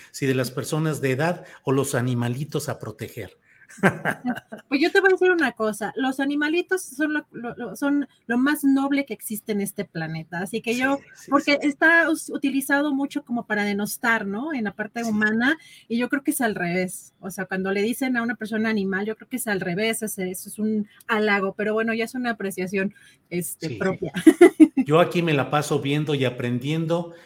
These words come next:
Speaker 1: de la gatita que tiene Sol, eh, toda una, un aprendizaje de lo que es la vida animal. Yo amo a los perros, no tanto a los gatos, pero ahora con Sol, pues he, he ido aprendiendo a,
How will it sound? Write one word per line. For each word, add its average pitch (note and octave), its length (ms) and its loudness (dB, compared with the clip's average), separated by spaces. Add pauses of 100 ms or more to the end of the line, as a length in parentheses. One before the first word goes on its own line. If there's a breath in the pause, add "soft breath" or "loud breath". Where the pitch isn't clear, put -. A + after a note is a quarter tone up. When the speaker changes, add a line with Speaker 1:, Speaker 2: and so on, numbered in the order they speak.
(160 loud breath)
Speaker 1:
de A#2 160 -4
la A2+ 120 -2
gatita C3 480 -6
que A2+ 100 -8
tiene C3 380 -2
Sol, D#3 640 0 (380 loud breath)
eh, A2+ 220 -4
toda D3+ 320 -4
una, E3 640 -4
un D3 320 -6
aprendizaje C#3 800 -2
de A#2+ 80 -2
lo A2 160 -10
que C3 80 -6
es B2 80 -6
la C3 80 -4
vida C3 220 -6
animal. F3 400 0 (280 loud breath)
Yo D3 360 6
amo C#3+ 240 8
a C3+ 40 6
los B2 220 2
perros, E3 420 2
no A#2 180 -4
tanto B2+ 280 -4
a - 20 -2
los C3+ 200 -2
gatos, F3 420 0 (300 loud breath)
pero B2 180 2
ahora C#3+ 260 4
con C3 180 0
Sol, G3+ 360 4 (280 loud breath)
pues A#2+ 220 0
he, C#3 280 -4
he C#3 80 2
ido C3+ 260 2
aprendiendo B2+ 680 -2
a, G#2 300 -6